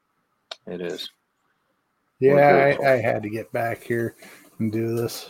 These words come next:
Speaker 2: You know, I kind of, I was a little hesitant today, and I didn't put it out there that I was going to, but I missed it. This is another form of healing.
Speaker 1: Yeah,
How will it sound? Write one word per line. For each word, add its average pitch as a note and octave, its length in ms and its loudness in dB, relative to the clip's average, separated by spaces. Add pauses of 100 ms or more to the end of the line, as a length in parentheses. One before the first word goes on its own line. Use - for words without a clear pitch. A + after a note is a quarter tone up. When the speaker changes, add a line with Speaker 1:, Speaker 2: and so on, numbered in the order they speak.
Speaker 2:
You A#2 120 -4
know, A#2 80 -2
I A#2 140 -2
kind C3 360 2
of, A#2+ 60 -8 (420)
I A#2+ 100 4
was C3 120 8
a - 40 8
little D#3 160 10
hesitant C3 440 4
today, A2+ 360 -2
and A2 120 -4
I G2+ 40 -6
didn't A2+ 280 -6
put A2+ 140 -2
it G#2+ 80 -2
out G#2 280 -4
there G#2 180 -6
that G2 100 -4
I F#2+ 40 -4
was G2 120 -10
going G#2+ 300 -6
to, G2+ 300 -6 (1700)
but D3 60 0
I D3+ 60 6
missed A#2+ 340 2
it. G#2 120 -10 (240)
This D3+ 200 2
is C#3+ 140 6
another C3+ 300 6
form A2+ 300 0
of F#2 60 -4
healing. G#2 360 -6 (920)
Speaker 1:
Yeah, A2+ 280 4